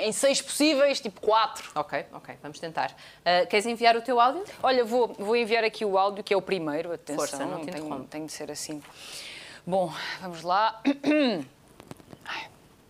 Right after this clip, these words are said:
Speaker 1: Mister, então como é que é? Tá tudo bem? Olhe, eh, venho, eh, fazer-lhe uma reprimenda. Eh, eu espero que desta vez não meta o, o Bernardo Silva a fazer piscinas no corredor direito.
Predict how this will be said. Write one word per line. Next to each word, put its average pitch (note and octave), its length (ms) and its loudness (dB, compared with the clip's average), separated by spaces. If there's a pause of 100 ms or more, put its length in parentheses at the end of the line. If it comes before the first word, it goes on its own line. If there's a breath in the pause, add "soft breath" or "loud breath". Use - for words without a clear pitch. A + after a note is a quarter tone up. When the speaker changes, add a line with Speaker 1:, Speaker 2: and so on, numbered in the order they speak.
(2250 loud breath)
Speaker 1:
Mister, C4 440 2 (680 loud breath)
então F3 200 -2
como D#3+ 200 -8
é E3+ 80 -6
que - 140 -6
é? E3+ 120 2
Tá E3 160 -2
tudo E3 220 -8
bem? F#3+ 360 2 (800 loud breath)
Olhe, A3+ 440 4
eh, G#3 360 2 (100)
venho, E4 840 4
eh, A#3 340 2
fazer-lhe C4+ 440 2
uma C4 180 4
reprimenda. G3+ 760 0
Eh, F3+ 760 0 (200)
eu F#4 100 -4
espero D#4+ 340 -4
que B3 100 -8
desta A#3 300 0
vez F#3 220 -4
não F#3 140 -6
meta E3+ 320 -6
o, E3 380 -8
o F3+ 80 -8
Bernardo E3 440 -6
Silva D#3 360 -8
a - 20 -6
fazer D3+ 300 -12
piscinas D#3 400 -8
no D#3+ 120 -10
corredor D3 360 -10
direito. D3+ 560 -4